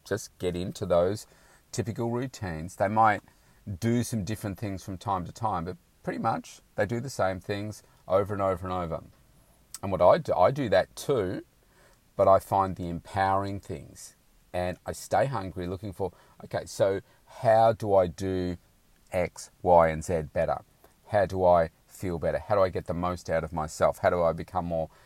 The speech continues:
efficient, more productive to get the, the outcomes that I want? How do I become a better dad? How do I become a better communicator? How do I do this part of my business better?"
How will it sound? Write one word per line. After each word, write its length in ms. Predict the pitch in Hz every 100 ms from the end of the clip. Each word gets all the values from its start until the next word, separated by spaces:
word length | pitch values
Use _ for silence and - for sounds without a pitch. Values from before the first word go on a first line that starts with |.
| _
efficient, 460 | 90 - 127 95 76
more 160 | 90
productive 760 | - 82 98 87 - 82 71 -
to 80 | -
get 300 | 90 80 -
the, 240 | 82 80 -
the 220 | 87 80
outcomes 440 | - - 85 80
that 100 | -
I 60 | 76
want? 300 | 78 80 73 - - _
How 60 | 87
do 80 | 90
I 80 |
become 340 | 80 85 - 82
a 80 | 78
better 300 | 76 76 71 -
dad? 400 | 76 71 - 82 _ _ _ _ _ _ _ _ -
How 80 | 90
do 80 | 87
I 80 |
become 340 | 80 82 - 87
a 60 |
better 220 | 78 78 78
communicator? 840 | - 80 78 76 - 73 69 - -
How 100 | 90
do 80 | 92
I 60 |
do 200 | 87 90
this 220 | 78 87 -
part 240 | - 85
of 100 | 80
my 120 | 82
business 420 | 76 85 78 80
better?" 320 | - 78 76